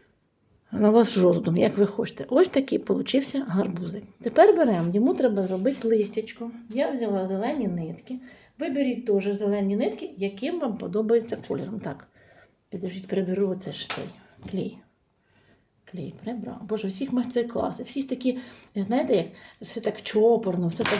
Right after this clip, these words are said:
гарно, все так красиво. А у мене, дівчатки, по-смішному, як у баби Віки. По-смішному. Я коли в'яжу, вчора чоловік зайшов на кухню, каже: «А за що?» Кажу: «Я там вуха пришивала, ці ниточки, це все, воно ж труситься,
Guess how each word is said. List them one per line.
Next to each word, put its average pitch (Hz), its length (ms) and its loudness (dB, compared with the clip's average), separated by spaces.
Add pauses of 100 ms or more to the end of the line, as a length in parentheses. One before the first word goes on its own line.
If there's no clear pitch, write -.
гарно, 185 460 4
все 226 180 -6
так - 220 -8
красиво. 202 320 -8 (200)
А 220 180 2
у 220 40 6
мене, 277 360 6
дівчатки, 190 480 2
по-смішному, 214 720 4
як 202 120 4
у 208 40 -2
баби 240 240 6
Віки. 175 380 -2 (640)
По-смішному. 185 840 -6 (560)
Я 240 100 -2
коли 254 260 4
в'яжу, 254 240 6
вчора 226 240 4
чоловік 233 280 0
зайшов 240 340 2
на 233 80 2
кухню, 196 320 -6
каже: 214 160 2
«А 233 160 4
за 262 120 4
що?» 214 200 0
Кажу: 190 200 2
«Я 240 140 4
там 240 200 4
вуха 214 260 0
пришивала, 170 580 0
ці 220 140 0
ниточки, 226 480 0
це 208 120 -4
все, 226 240 2
воно 208 220 0
ж - 200 -12
труситься, 220 460 -4